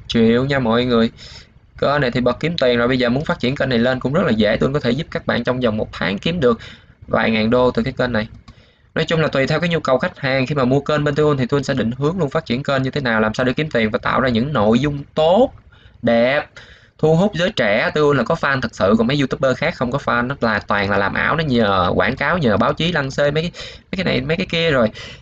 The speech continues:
nhờ cái cộng đồng YouTube của mình mà chơi trong cái nhóm của mình, họ hỗ trợ đẩy tương tác qua lại, rồi nói xấu người này người kia. Mấy cái phong trào này đối với tôi nó quá là bình thường.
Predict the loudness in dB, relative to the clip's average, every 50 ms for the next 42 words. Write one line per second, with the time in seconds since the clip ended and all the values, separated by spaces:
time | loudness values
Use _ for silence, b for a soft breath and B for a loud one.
0 | B _ 0 2 2 2 0 -2 -2 0 0 2 2 2 2 2 4 4 4 2
1 | 2 0 -2 -2 2 2 2 4 4 2 2 2 2 2 2 0 0 0 0 -2
2 | -2 0 0 0 0 0 0 0 -2 -2 0 0 0 2 2 2 2 2 2 0
3 | 0 2 2 2 2 2 0 -2 -2 -2 -4 -4 -2 0 0 2 2 2 2 2
4 | 2 2 2 2 2 0 0 0 0 0 0 0 0 0 0 0 -2 0 0 0
5 | 0 0 -2 -4 -2 -2 -2 -2 -2 -2 0 0 0 2 2 2 2 2 2 2
6 | 2 2 0 0 0 -6 -6 -4 0 0 2 2 2 2 2 4 2 2 0 0
7 | 0 2 2 2 2 0